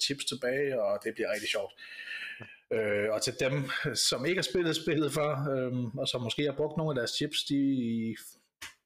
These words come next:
får nok en, øh, en brat opvågning på et eller andet tidspunkt i løbet af de kommende uger,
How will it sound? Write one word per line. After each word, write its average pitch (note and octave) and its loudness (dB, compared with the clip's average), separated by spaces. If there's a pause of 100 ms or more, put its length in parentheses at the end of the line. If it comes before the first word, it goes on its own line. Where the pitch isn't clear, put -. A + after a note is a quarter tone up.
(180)
får C#3+ 0
nok C3+ -2
en, B2 0
øh, A2+ 0 (160)
en A#2+ -4
brat C#3 0
opvågning B2 0 (100)
på C#3 -2
et C3+ 2
eller C#3 0
andet C3+ -4
tidspunkt B2 -2
i A#2 0
løbet C#3+ 0
af B2+ 0
de A#2+ -4
kommende B2+ 0
uger, C3+ 0